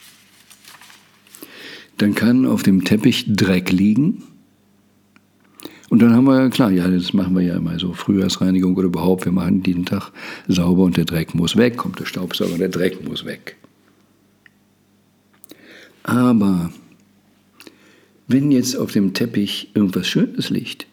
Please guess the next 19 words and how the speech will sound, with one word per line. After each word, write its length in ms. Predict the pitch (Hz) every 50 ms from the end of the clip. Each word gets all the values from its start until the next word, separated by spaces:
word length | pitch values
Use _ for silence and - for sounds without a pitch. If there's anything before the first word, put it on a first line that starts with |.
| _ - _ _ - - _ - _ _ _ -
ich 200 | - - - -
nehme 180 | 90 - -
jetzt 180 | - - - -
nur 140 | 92 85 -
einfach 220 | - - - 80
mal 180 | 82 82 80 85
was, 160 | 104 107 - - - - - - - - - - _
eine 100 | - -
schöne 300 | - - 101 92 90 90
Schwarzwälder 640 | - - - - 87 87 - - - 90 87 85 87 87 - - - _
Kirschtorte, 680 | - - - - - - - - - - - - -
die 160 | - 101 98
würden 200 | 95 107 107 113
wir 80 | 123 143
ja 80 | 135
wahrscheinlich 480 | 131 139 135 - - - 233 220 - -
nicht 380 | 151 - 165 - - - - - - - - - - - - - _ _
dann 380 | - 131 127 127 131 127 - -
als 440 | - 120 120 113 - - - -